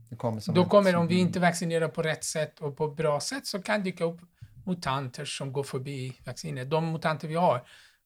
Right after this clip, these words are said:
Speaker 2: förhoppningsvis vacciner klarar ganska bra. Men de som kommer efter vaccination, om det blir halvvaccinationer, då kommer det finnas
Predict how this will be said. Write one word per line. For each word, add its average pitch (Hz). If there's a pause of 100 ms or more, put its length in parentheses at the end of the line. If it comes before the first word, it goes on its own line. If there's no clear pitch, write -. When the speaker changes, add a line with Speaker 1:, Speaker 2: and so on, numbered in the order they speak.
Speaker 2:
förhoppningsvis 131
vacciner 120
klarar 113
ganska 117
bra. 156
Men 127
de 135
som 131
kommer 135
efter 277
vaccination, 117 (420)
om 143
det 127
blir 139
halvvaccinationer, 135
då 202 (320)
kommer 269
det 208
finnas 123